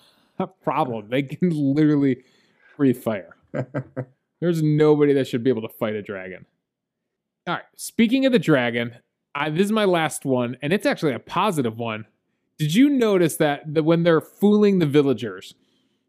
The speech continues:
Speaker 1: and the first time, and he shoots that big,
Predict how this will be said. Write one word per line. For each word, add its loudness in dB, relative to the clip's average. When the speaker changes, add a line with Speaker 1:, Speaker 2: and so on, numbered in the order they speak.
Speaker 1:
and 0
the 2
first 2
time, -12
and 0
he 2
shoots -2
that -4
big, 2